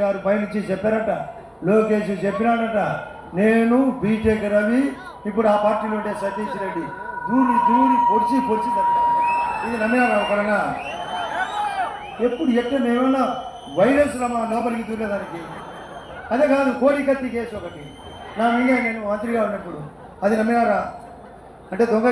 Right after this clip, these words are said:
కేసులు పెట్టే రకమే కదా. మొన్న ఎలక్షన్ అప్పుడు ఈడ రెప్పకు ఒక చిన్న రప్ప తగిలింది జగనప్పకు, దాని పెద్ద హత్యా ప్రయత్నం అంట. మొన్న అమ్మ షర్మిల చెప్తాంది, మా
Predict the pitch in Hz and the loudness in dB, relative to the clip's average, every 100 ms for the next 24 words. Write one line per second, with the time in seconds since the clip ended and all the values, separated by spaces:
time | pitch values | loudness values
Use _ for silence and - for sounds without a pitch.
0 | 247 247 240 220 226 220 214 233 233 220 | 2 2 0 -2 0 0 0 -2 0 0
1 | 233 294 - - - - - - - - | 2 0 -2 -10 -12 -10 -10 -10 -12 -12
2 | - 185 226 220 214 - - - - - | -6 -2 0 0 2 2 0 -2 -2 0
3 | 202 247 247 220 220 247 254 226 214 208 | 2 2 2 2 2 2 2 2 2 4
4 | 196 208 247 220 196 - - - - - | 4 4 4 4 2 -2 -12 -20 -20 -14
5 | 180 185 202 226 247 262 277 220 185 202 | -8 -6 -4 -2 4 4 6 6 6 4
6 | 214 208 185 170 - - - - - - | 4 -2 -6 -8 -14 -18 -20 -20 -12 -2
7 | 185 196 202 170 - - - - - - | 0 0 -2 -4 -8 -12 -16 -18 -18 -8
8 | 160 180 226 208 190 - 254 220 220 214 | 0 0 0 -2 -4 0 2 2 0 -2
9 | 185 185 180 160 151 - - - - - | -2 -6 -8 -10 -10 -12 -14 -16 -16 -12
10 | 170 202 202 226 220 196 220 233 226 214 | -4 0 2 0 -2 -4 -2 0 0 -2
11 | 220 208 196 180 - - - - - 208 | -2 0 -2 -4 -8 -14 -14 -14 -2 0